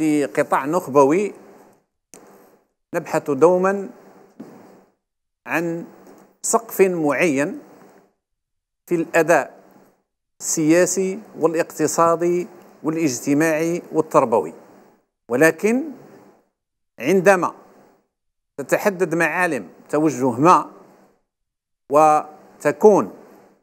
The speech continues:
الأشياء المتاحة محدودة، يتعين أن نقيم المسار فيما إذا كان إيجابيا أو سلبيا.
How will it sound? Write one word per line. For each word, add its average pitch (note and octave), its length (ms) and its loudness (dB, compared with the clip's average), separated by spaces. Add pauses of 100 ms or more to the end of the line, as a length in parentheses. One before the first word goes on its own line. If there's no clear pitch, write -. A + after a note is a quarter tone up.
الأشياء D#3+ 420 0
المتاحة C#3+ 640 0 (200)
محدودة، D3 640 2 (500)
يتعين A3+ 460 0
أن A3+ 180 -2
نقيم G3 560 0 (340)
المسار E3+ 580 0 (240)
فيما E3 220 -4
إذا D#3+ 300 0
كان D#3+ 240 0
إيجابيا D3+ 760 0 (280)
أو D3 80 0
سلبيا. B2 480 0